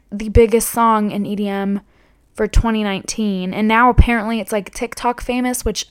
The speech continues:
I don't even know what TikTok is. I refuse to go on that app. Nothing can replace Vine. Love you, Vine.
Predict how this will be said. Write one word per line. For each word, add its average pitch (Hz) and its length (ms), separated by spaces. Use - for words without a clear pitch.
I 226 60
don't 240 140
even 240 160
know 220 420
what 208 300
TikTok 220 500
is. 202 400
I 208 420
refuse 202 680
to 220 100
go 196 120
on 190 140
that 180 180
app. 175 340
Nothing 226 420
can - 180
replace 220 440
Vine. 208 540
Love 202 220
you, 208 100
Vine. 185 480